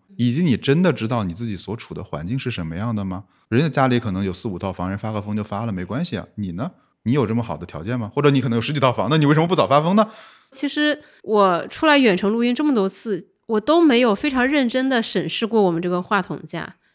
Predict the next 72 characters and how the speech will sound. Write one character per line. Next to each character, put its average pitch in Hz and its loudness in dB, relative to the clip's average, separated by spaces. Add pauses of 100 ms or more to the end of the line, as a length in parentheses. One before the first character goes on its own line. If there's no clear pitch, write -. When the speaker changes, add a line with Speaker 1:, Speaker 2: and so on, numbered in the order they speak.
Speaker 2:
其 - -2
实 302 2
如 311 2
果 320 6
我 240 8
认 254 2
真 285 6
研 190 4
究 262 0
一 233 -2
下， 202 -4
我 185 -4
就 180 -6
会 233 -4
知 214 -8
道 202 -2
说 196 -4
是 220 -6
因 208 -4
为 226 -2
这 226 -4
个 220 -2
螺 175 -2
丝 190 -8
松 214 -4
了， 247 -2
所 196 -4
以 190 0
这 196 -4
个 202 -2
话 214 0
筒 175 -4
很 185 -4
容 165 -4
易 180 -2
来 170 -2
回 170 -10
滑， 170 -12 (460)
而 233 4
不 233 0
是 240 4
只 180 -2
停 208 -4
留 202 0
在 208 0
抱 240 2
怨 175 0
说 185 -6
，“哎， - -6
这 196 -4
个 208 -8
话 202 -4
筒 - -12
就 196 -10
是 180 -10
不 - -16
太 180 -6
行。” - -14 (200)
没 208 -6
有， 294 -2
就 330 -4
我 254 0
没 185 -4
有 247 -2
做 233 -4
到 226 0
求 175 -4
真 196 -4
嘛。 208 -4 (240)
Speaker 1:
对， 123 4
就 151 0
它 202 6